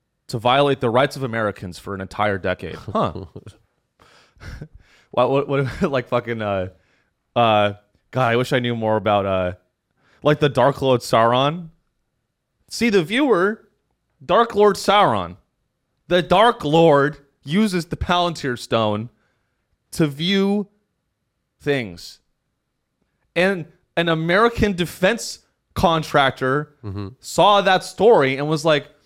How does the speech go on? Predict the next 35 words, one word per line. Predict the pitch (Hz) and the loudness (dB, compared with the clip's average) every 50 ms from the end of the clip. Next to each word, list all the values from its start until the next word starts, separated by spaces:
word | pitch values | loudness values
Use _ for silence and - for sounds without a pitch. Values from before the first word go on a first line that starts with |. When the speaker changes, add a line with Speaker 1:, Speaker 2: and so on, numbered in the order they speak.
| _ _ _ | _ _ _
Speaker 1:
"You | 151 180 | -2 2
know | 214 262 277 | 4 4 4
what | 226 | 4
we | 214 254 254 | 0 -2 -2
should | - - 175 147 | -4 -8 -10 -4
do? | 151 143 143 131 139 156 156 - _ _ - | 0 2 2 2 2 0 -4 -10 _ _ -4
Name | 143 180 214 254 240 | -2 0 0 2 2
our | 220 196 - | 2 0 0
company | - - 214 254 226 196 175 160 - | 2 0 0 0 -2 -4 -6 -4 0
after | - 165 175 - - 160 | 0 0 2 0 -2 -4
the | 139 135 | -4 -4
stone | - - - 180 208 220 180 139 117 107 113 120 - _ _ _ _ | -6 -2 -2 0 2 2 0 0 -2 -6 -8 -12 -14 _ _ _ _
that | 175 175 170 | 2 2 2
is | 160 147 | 2 2
used | 170 233 240 185 | 2 2 2 4
by | 185 165 | 2 2
the | 147 143 131 | 2 0 0
evil | 143 220 240 190 139 117 | 2 0 2 2 0 0
guys." | 113 98 90 80 - 120 - - - _ _ _ _ _ _ _ _ _ _ _ _ _ | 0 -2 -2 -2 -6 -10 -16 -20 -20 _ _ _ _ _ _ _ _ _ _ _ _ _
That's, | 170 - - - | 0 0 0 -4
that's | - - 196 208 202 - - | -4 0 0 2 2 0 0
the | 214 208 | 0 2
name | 208 233 240 226 | 2 2 2 2
of | 214 | 2
the | 190 185 | 2 2
company. | - - 254 240 - 123 98 - - _ _ | 2 0 0 -2 -4 -10 -14 -14 -18 _ _
Speaker 2:
But | - 143 127 - | -12 -12 -4 -2
don't | 143 170 180 135 | -2 0 0 -2
geniuses | 101 92 101 110 120 127 120 - 143 120 104 | -4 -6 -6 -4 -4 -4 -6 -6 -6 -8 -8
typically | - - 117 107 117 110 113 110 101 87 | -8 -10 -10 -8 -8 -8 -8 -8 -8 -8
do | 80 87 87 | -10 -10 -10
that? | 95 110 117 123 - - _ _ _ _ _ _ _ _ _ | -10 -10 -10 -12 -14 -18 _ _ _ _ _ _ _ _ _
Like, | 110 104 101 - - | -4 -4 -4 -2 -4
that | 120 113 - - | -6 -6 -4 -4
the | 139 123 117 | -2 -2 -2